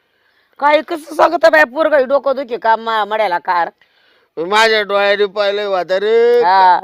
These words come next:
Speaker 1: डोळ्यात मिरची घासायची ना पाहून. या. या, मातीत घातलं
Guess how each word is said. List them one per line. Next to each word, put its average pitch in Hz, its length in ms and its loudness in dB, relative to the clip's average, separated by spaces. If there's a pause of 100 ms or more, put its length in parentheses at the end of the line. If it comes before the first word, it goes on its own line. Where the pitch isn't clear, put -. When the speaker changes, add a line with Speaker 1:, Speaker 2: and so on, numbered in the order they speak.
(140)
Speaker 1:
डोळ्यात 294 360 -2
मिरची 339 460 -2
घासायची 349 340 0
ना 349 240 2
पाहून. 311 180 2
या. 349 420 4 (1500)
या, 320 260 -2 (180)
मातीत 127 400 -14
घातलं 131 300 -8